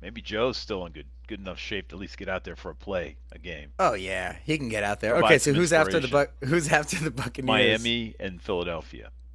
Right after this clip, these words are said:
Speaker 1: Uh, both
Speaker 2: So
Speaker 1: teams are
Speaker 2: Miami
Speaker 1: away.
Speaker 2: is stacked. Miami's so stacked. People don't realize how good the defense is. I think that's the big thing about Miami. We obviously know the receivers are crazy and this and that. I mean, Tua sucks, dude.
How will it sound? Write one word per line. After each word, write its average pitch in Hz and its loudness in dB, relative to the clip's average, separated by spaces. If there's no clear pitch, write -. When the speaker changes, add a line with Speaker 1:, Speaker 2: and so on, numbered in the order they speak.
Speaker 1:
Uh, 80 -6
both 101 -2
Speaker 2:
So 196 4
Speaker 1:
teams 165 0
are 165 4
Speaker 2:
Miami 180 4
Speaker 1:
away. 120 4
Speaker 2:
is 107 -2
stacked. - 2
Miami's 120 0
so 117 2
stacked. 104 -2
People 139 -4
don't 120 -2
realize 117 0
how 113 0
good 101 -4
the 92 -8
defense 107 -2
is. 92 -6
I 98 -4
think 98 -10
that's 107 -4
the 101 -10
big 95 -6
thing 104 -12
about 95 -4
Miami. 95 -4
We 95 -2
obviously 98 0
know 101 -4
the 90 -8
receivers 98 -6
are 98 -6
crazy 95 -4
and 92 -8
this 95 -6
and 98 -8
that. 98 -6
I 127 -6
mean, 131 0
Tua 180 6
sucks, - 2
dude. 104 -2